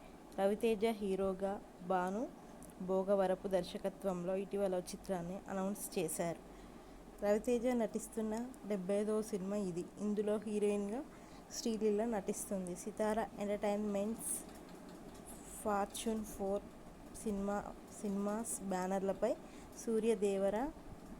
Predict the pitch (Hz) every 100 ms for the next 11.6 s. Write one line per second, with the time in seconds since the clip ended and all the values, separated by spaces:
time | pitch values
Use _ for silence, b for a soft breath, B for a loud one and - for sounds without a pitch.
0 | - - - - - 202 202 202 214 -
1 | - - 196 196 - 233 - 196 175 196
2 | 269 B B B - - 190 185 196 190
3 | 190 202 247 - 208 208 202 208 202 214
4 | 240 202 185 196 - - 190 180 165 165
5 | - 202 196 202 208 208 208 220 220 190
6 | 202 202 185 185 190 190 185 190 202 220
7 | 208 185 202 - B B B B 196 190
8 | 202 208 208 208 180 190 185 208 - 190
9 | 175 - 196 190 185 - 208 214 190 196
10 | 196 202 196 208 196 180 190 208 214 190
11 | 175 - 185 185 180 233